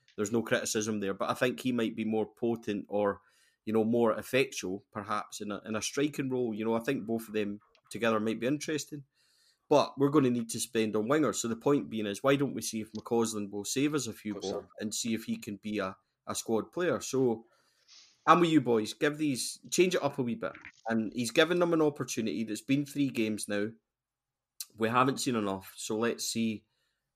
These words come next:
Speaker 1: perhaps if others can, can do it, especially in Dundee on, on Wednesday night. It's not gonna be an easy game. Can we afford, you know, the crowd to be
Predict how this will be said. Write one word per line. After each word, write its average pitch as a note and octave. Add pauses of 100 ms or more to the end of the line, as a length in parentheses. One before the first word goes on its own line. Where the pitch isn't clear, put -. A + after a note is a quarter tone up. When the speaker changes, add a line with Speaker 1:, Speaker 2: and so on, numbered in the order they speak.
Speaker 1:
perhaps A2+
if -
others G#2+
can, G2 (100)
can G#2
do A2
it, G#2
especially E3+
in A#2+
Dundee A#2
on, G#2+
on G#2
Wednesday G#2+
night. G#2+ (300)
It's -
not C3
gonna B2+
be A#2+
an A2+
easy G#2+
game. A2 (180)
Can B2
we A#2+
afford, A#2+ (440)
you A2+
know, G#2+
the G#2+
crowd A2+
to -
be A2